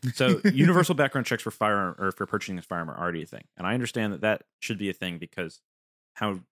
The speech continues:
Speaker 2: else, uh, 'cause it is constitutional and historical. Um, like, at the time that the Constitution was ratified,
Speaker 1: <clears throat>
Speaker 2: that they were still restricting people's firearms rights based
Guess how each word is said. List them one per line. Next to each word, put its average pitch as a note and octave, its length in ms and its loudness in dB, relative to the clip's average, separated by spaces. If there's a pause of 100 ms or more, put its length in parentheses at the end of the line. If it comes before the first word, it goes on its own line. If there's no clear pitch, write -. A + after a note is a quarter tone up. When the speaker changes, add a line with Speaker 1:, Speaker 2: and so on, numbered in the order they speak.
(140)
Speaker 2:
else, F#2 340 -6 (100)
uh, D#2+ 400 -4 (140)
'cause - 140 -8
it E2 80 -8
is C3 160 2
constitutional F#2 720 -4
and D#2+ 100 -10
historical. F2+ 720 -4 (340)
Um, D#2+ 520 -6 (680)
like, - 140 -20
at G#2 160 -6
the F2 80 -10
time A2+ 420 -2
that G2 300 -2
the F2+ 80 -10
Constitution G#2 800 -6 (560)
was F#2 500 -8 (260)
ratified, G#2 600 0 (160)
Speaker 1:
<clears throat> - 160 -20
Speaker 2:
that F#2 120 -8
they G2 120 -4
were F#2 100 -4
still A2+ 560 0 (1200)
restricting G#2+ 600 -4
people's F#2+ 280 -8
firearms G#2 480 -2
rights E2+ 220 -6
based - 340 -6